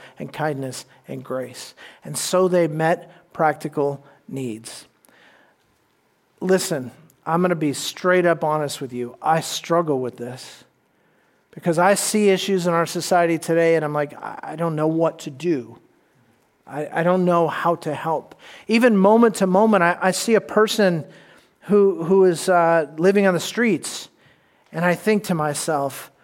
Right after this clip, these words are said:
"What would help this person?" Like,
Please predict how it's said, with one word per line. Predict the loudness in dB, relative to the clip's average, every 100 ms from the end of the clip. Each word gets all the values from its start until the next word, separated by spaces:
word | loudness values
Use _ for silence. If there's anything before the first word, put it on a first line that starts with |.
| _ _ _ _ _ -4
"What | -2 0
would | -2
help | -2 -2 -2 -4
this | -14 -14
person?" | -14 -16 -18 -20 -20 _ _ _ _ _ _ _
Like, | -8 -8 -10